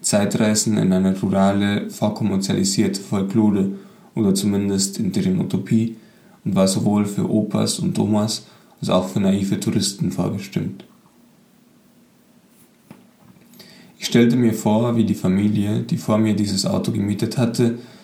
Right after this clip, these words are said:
diesen Sender eingeschaltet hatte, um sich, wie man so sagen würde,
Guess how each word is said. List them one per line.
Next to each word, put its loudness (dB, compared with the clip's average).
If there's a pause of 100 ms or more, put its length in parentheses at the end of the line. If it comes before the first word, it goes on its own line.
(120)
diesen 2
Sender 4
eingeschaltet 0
hatte, -2 (580)
um 2
sich, 2
wie 2
man 4
so 2
sagen 2
würde, 2